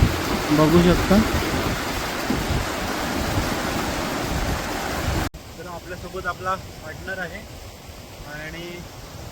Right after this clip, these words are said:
आता संध्याकाळची वेळ झालेली आहे. संध्याकाळी कोलंब्या वगैरे भरपूर पडतात आणि जास्त करून सा-, सात नंतरच मच्छी पडली जाते. तर आता वाजलेत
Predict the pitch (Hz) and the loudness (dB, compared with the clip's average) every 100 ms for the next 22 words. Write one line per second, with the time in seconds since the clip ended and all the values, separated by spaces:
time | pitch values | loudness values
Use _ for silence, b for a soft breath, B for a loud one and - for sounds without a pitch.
0 | - - - - - 180 175 170 180 185 | -12 -12 -12 -12 -10 -10 -8 -2 2 2
1 | 175 190 180 185 185 170 180 190 170 185 | 0 -4 0 0 2 0 0 0 -2 -2
2 | - - - - 156 175 170 180 185 190 | -6 -12 -12 -10 -8 -6 -2 0 2 0
3 | - - - - - 170 170 165 180 175 | -4 -10 -12 -12 -6 -4 -4 0 0 0
4 | 170 180 180 156 151 190 190 185 165 160 | -2 -4 -2 -2 -2 -2 -2 0 0 0
5 | 196 - 165 156 170 175 - - 165 - | -2 -2 -8 -6 -4 -6 -8 0 0 0
6 | 185 185 180 190 196 - - - - - | -4 -2 -2 -2 -4 -8 -12 -10 -10 -10
7 | - - 180 165 160 160 - - - 175 | -10 0 2 4 4 2 -2 -10 -2 0
8 | 180 - 180 180 190 196 196 - 180 - | 0 0 0 2 2 2 -2 -4 -4 -4
9 | 185 175 170 185 180 160 180 226 - - | -4 -4 -2 -2 -2 -2 -4 -6 -10 -12
10 | - - - - - - - 156 156 156 | -12 -10 -10 -12 -12 -10 -10 -6 -6 -2
11 | 175 175 165 160 175 | 2 4 2 2 -2